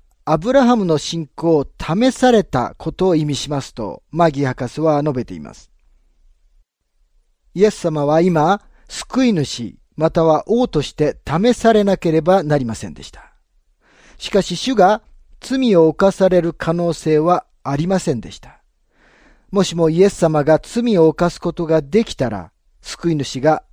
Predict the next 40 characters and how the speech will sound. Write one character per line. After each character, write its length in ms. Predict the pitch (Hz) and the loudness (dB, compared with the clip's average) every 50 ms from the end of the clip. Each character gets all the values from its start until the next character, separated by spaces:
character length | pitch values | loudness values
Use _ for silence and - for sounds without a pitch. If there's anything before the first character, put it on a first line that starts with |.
| _ - | _ -6
い 120 | 143 143 | -4 -2
な 140 | 170 185 190 | -2 -2 -2
く 140 | - 202 185 | -2 -4 -4
な 140 | 175 170 | -2 -2
っ 40 | 165 | -4
て 240 | - _ - - 196 | -6 _ -4 -4 -4
し 160 | - - - | -4 -4 -8
ま 100 | 117 107 | -10 -10
い 40 | 92 | -10
ま 120 | 69 - | -12 -14
す。 200 | - - - - _ _ _ _ _ _ _ _ _ _ _ _ _ _ _ _ _ _ _ _ _ _ _ _ _ _ _ _ _ _ _ _ _ _ _ _ _ - - - - - _ _ _ _ _ _ - | -16 -16 -16 -18 _ _ _ _ _ _ _ _ _ _ _ _ _ _ _ _ _ _ _ _ _ _ _ _ _ _ _ _ _ _ _ _ _ _ _ _ _ -20 -20 -20 -20 -20 _ _ _ _ _ _ -2
あ 100 | - 233 | 0 2
る 100 | 277 262 | 2 2
人 240 | 196 - - 165 147 | 0 -2 -2 0 2
は、 320 | 147 147 160 190 226 240 _ _ _ _ _ _ _ _ _ _ _ _ - | 2 4 4 4 2 0 _ _ _ _ _ _ _ _ _ _ _ _ -10
そ 160 | - - 233 | -4 0 0
れ 120 | 240 254 | 2 2
じ 120 | 202 226 233 | 4 4 4
ゃ 80 | 214 | 6
あ 40 | 185 | 6
イ 140 | 175 175 196 | 4 4 4
エ 100 | 240 262 | 2 2
ス 100 | - - | 2 2
様 260 | - 208 175 170 156 | 0 0 2 2 2
が 180 | 139 147 143 139 - | 2 2 2 0 0
罪 360 | - - 254 269 277 254 208 | -4 -8 -6 -2 0 2 2
を 80 | 170 | 2
犯 200 | 165 156 - 175 | 2 2 0 0
す 120 | 165 - - | -2 -2 -4
可 140 | - 175 170 | -2 -2 0
能 180 | 185 185 185 | 0 -2 -4
性 220 | 160 - 175 170 151 | -4 -2 -2 0 0
が 140 | 151 151 | 0 0
な 200 | 156 180 226 254 | 2 2 0 0
か 140 | - - 240 | 2 2 2
っ 120 | 214 - _ _ - | 2 2 _ _ -2
た 120 | 165 151 | 0 0
の 140 | 147 139 139 | 0 0 0
な 140 | 156 156 143 | 2 2 2
ら、 280 | 120 101 85 73 - | 2 0 -4 -6 -10